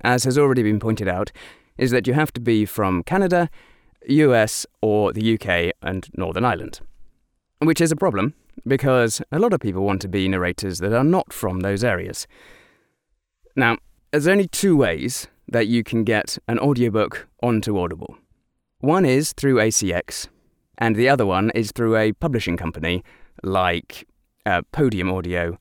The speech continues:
or, uh, Penguin Recorded Books, uh, sorry, Random House Recorded Books, or Trantor, or something like that. So, ostensibly, you have to go through A C X.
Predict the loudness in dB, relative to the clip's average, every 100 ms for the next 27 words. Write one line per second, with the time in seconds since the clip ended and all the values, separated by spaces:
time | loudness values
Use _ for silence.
0 | -6 -2 0 0 -2 -6 -6 -2 0 0
1 | -2 0 2 2 -2 _ -6 0 0 2
2 | -2 -2 -8 -10 _ -2 -2 0 0 2
3 | 2 2 0 -2 -4 -4 -2 -2 -6 -8
4 | -14 -20 -20 _ -2 2 2 4 2 0
5 | 0 0 0 0 0 0 -2 -2 0 0
6 | 0 0 -2 -6 -12 -20 -18 -14 -2 2
7 | 2 0 -6 -18 -18 -18 -12 -6 0 2
8 | 2 -2 -4 -6 -8 -18 _ _ -4 -2
9 | 2 0 0 0 2 2 2 0 2 0
10 | -2 -4 -4 -8 -8